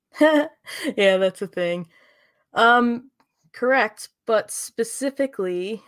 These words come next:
um, it is your genes, but people with larger papillae, which is, like, the little bumps on your tongue, are a lot more, like, sensitive to spice than people with smaller papillae.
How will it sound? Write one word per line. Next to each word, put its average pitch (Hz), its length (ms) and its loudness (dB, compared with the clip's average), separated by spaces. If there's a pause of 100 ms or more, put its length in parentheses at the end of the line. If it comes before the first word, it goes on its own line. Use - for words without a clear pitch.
(160)
um, 190 600 -4 (380)
it 190 160 -4
is 208 160 0
your 285 120 -2
genes, 180 680 -8 (260)
but 196 320 2 (240)
people 262 500 6
with 208 320 2
larger 202 540 2
papillae, 190 640 0
which 180 220 -8
is, 175 360 -6
like, 160 180 -4
the 170 80 -6
little 170 200 -4
bumps 165 300 -6
on 160 120 -8
your 147 120 -8
tongue, 165 400 -4 (560)
are 185 420 6
a 180 80 2
lot 185 360 4
more, 175 720 2 (360)
like, 170 300 -2
sensitive 175 600 0
to 175 80 -10
spice 160 540 -2
than 165 180 -4
people 165 360 -8
with 151 200 -6
smaller 165 400 -4
papillae. - 640 -12